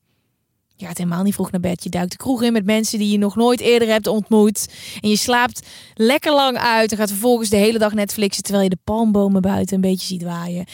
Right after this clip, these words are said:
Ja, dat soort werk. Heerlijk. Ik was er eventjes helemaal. <laughs> Ik wil met jou gaan kletsen over hoe ik als het meest bange meisje op aarde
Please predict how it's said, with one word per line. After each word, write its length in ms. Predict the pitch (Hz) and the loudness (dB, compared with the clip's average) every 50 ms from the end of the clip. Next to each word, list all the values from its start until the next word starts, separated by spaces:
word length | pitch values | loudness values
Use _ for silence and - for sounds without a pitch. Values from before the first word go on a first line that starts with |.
| - - - | -20 -20 -12
Ja, 220 | - - 208 - - - - _ _ _ _ | -4 -4 -2 -2 -4 -6 -14 _ _ _ _
dat 360 | _ 208 190 240 262 - - - | _ 0 2 2 2 0 -2 -4
soort 360 | - - 226 202 190 - - | -2 0 2 2 0 0 -2
werk. 580 | 175 208 202 185 135 - - - - - _ _ _ _ _ _ _ _ _ _ _ _ _ _ _ _ _ _ | -2 -2 -2 -2 -2 -6 -12 -18 -20 -20 _ _ _ _ _ _ _ _ _ _ _ _ _ _ _ _ _ _
Heerlijk. 560 | - 180 190 240 277 277 254 214 - - - | -8 -4 -2 0 2 2 2 0 -2 -4 -6
Ik 100 | - 190 | -8 -6
was 180 | 196 240 262 254 | -4 -4 -2 -2
er 60 | 269 | -2
eventjes 440 | 277 269 277 247 240 - 269 240 - | -2 -2 -2 -4 -4 -8 -8 -6 -6
helemaal. 800 | 269 294 311 320 320 320 302 285 262 247 226 202 185 185 185 165 - - - - - | -4 -4 -2 -2 -2 -2 -2 -2 -2 0 0 0 0 -2 -4 -6 -8 -12 -18 -12 -6
<laughs> 1080 | - 359 - _ 466 453 - _ _ - 320 - - - - - - - - - - - | -6 -6 -4 _ -6 -8 -8 _ _ -16 -14 -14 -14 -14 -16 -16 -16 -16 -16 -18 -10 -6
Ik 140 | - 262 220 | -4 -2 0
wil 200 | 247 277 302 311 | 2 2 2 0
met 120 | 302 - | -2 -2
jou 160 | 285 277 277 | -2 -2 -2
gaan 140 | 262 277 254 | -2 -4 -6
kletsen 540 | - 285 285 285 294 - - 294 277 - - | -4 -4 -4 -2 -2 -4 -4 -4 -4 -4 -2
over 400 | - 254 262 247 233 254 247 - - - - | 0 0 0 0 -2 -2 -4 -4 -6 -10 -4
hoe 200 | - 240 262 - | -2 -2 0 0
ik 220 | 311 320 339 - | 0 -2 -2 -4
als 200 | - - 269 269 | -2 0 0 0
het 140 | 262 240 226 | 0 -2 -2
meest 480 | 233 247 262 269 277 285 285 - - - | 0 0 2 2 2 0 0 -2 -6 -8
bange 560 | 214 190 175 233 233 247 269 285 294 294 294 - | -12 -4 -2 0 0 0 0 0 -2 -2 -2 -2
meisje 540 | - 220 233 233 240 240 247 - - 247 - | -2 0 2 2 2 0 -2 -2 -4 -6 -6
op 200 | _ 208 214 - - | _ -6 -6 -6 -6
aarde 480 | - - 214 214 214 214 214 214 - | -4 -2 0 2 2 2 0 -2 -4